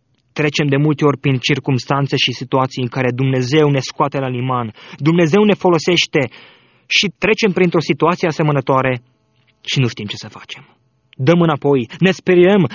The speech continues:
ne blocăm, vedem imposibilitatea și, practic,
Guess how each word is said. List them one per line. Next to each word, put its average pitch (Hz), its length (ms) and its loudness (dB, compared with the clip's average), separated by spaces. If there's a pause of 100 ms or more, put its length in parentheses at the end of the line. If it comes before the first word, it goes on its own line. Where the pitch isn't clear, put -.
ne 180 160 4
blocăm, 185 460 4
vedem 170 300 2
imposibilitatea 202 1080 0 (680)
și, - 180 -4
practic, 180 520 -4